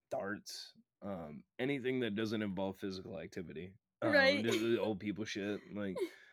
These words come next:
Speaker 1: put a shuffleboard in front of me. I'll, I'll fuck around. Uh, you wanna play foosball? Let's do it. Pinball? Let's do it. Um, music is a main hobby. I love live shows.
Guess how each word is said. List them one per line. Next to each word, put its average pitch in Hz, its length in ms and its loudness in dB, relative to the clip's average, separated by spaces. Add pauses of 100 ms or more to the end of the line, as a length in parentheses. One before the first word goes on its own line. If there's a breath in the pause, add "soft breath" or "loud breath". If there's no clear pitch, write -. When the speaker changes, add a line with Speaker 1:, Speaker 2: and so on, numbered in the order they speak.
(160)
Speaker 1:
put 151 120 2
a 135 40 2
shuffleboard 110 580 2
in 101 120 -2
front 104 180 0
of 101 60 -2
me. 101 140 -2
I'll, 90 260 -2
I'll 107 80 -2
fuck 98 260 -6
around. 90 540 -6 (100)
Uh, 90 340 -4
you 90 140 -4
wanna 104 140 -2
play 104 140 -4
foosball? 117 680 2
Let's 101 180 -4
do 90 220 -2
it. - 120 -8 (220)
Pinball? 110 480 0
Let's 92 180 -10
do 82 180 -10
it. 71 120 -14 (280)
Um, 82 420 -10 (640 soft breath)
music 92 560 -4 (280)
is 98 240 -10
a 90 40 -10
main 92 200 -8
hobby. 80 420 -10
I 80 60 -8
love 85 260 -12
live 85 240 -10
shows. 85 680 -10